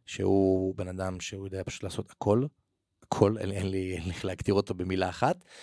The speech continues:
והוא בגדול גם מה שגרם לעסק להיות עסק, שינואר האחרון, אה, פלוס מינוס, ינואר, פברואר, מרץ, כבר לא זוכר את החודש המדויק, נפגשים,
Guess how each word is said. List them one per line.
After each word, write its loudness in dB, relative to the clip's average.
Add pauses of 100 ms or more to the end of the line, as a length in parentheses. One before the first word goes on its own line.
(680)
והוא -2 (1600)
בגדול 6
גם 6
מה 6
שגרם 2 (580)
לעסק 0
להיות 0
עסק, -2 (420)
שינואר 0
האחרון, 2
אה, -2 (100)
פלוס -6
מינוס, -4
ינואר, -6
פברואר, -6
מרץ, -2
כבר -12
לא -4
זוכר -4
את -4
החודש 0
המדויק, 0 (580)
נפגשים, 0